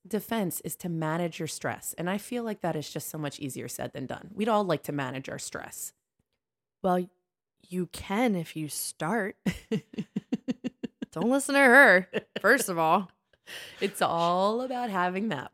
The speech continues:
Speaker 1: positive mindset throughout the day.
Speaker 2: B S, though. I call B S on that because positive mindsets are fleeting, as is happiness and as is sadness. So, like,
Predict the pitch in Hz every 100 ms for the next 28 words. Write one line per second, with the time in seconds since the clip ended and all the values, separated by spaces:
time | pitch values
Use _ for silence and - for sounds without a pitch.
0 | - - 160 165 202 214 220 196 160 147
1 | 147 - 151 - 147 - 131 - - 156
2 | 127 - - 156 _ - 240 180 127 -
3 | - 113 - _ _ 208 220 247 196 185
4 | 165 156 139 87 - 165 175 160 - 202
5 | 208 202 180 165 147 151 - 131 - -
6 | 165 - - 147 156 185 214 214 _ _
7 | - 165 156 151 - _ _ _ 160 156
8 | - 156 185 170 170 - - - 156 147
9 | 143 147 147 - _ 156 160 156 147 -
10 | 117 113 92 - - _ _ _ _ _
11 | - 196 180 165